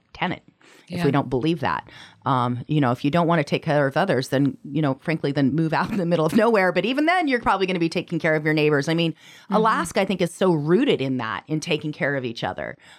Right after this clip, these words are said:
Speaker 1: more so than, than many other places, because a lot of people here don't have family. They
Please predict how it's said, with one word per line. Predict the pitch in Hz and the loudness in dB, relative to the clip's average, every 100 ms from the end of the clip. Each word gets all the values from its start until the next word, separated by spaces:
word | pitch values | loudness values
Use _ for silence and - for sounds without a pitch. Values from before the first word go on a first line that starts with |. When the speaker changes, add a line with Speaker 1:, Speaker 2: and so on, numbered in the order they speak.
| - | 0
Speaker 1:
more | 190 202 | 2 2
so | - 170 165 | 2 2 2
than, | 160 156 147 - | 2 2 0 -2
than | 160 165 | 0 2
many | 170 175 165 | 2 4 2
other | 247 208 | 2 -2
places, | 131 131 - 135 | -2 -2 -4 -6
because | - 156 - 170 170 165 - _ _ _ - 175 | -4 -6 -2 0 0 -2 -8 _ _ _ -6 -2
a | |
lot | 180 | 0
of | 226 | 0
people | 226 | -2
here | 233 240 | 0 -2
don't | 240 - 214 - | -2 0 0 0
have | 170 131 | -4 -4
family. | - 120 113 113 | -6 -8 -8 -8
They | 131 | -6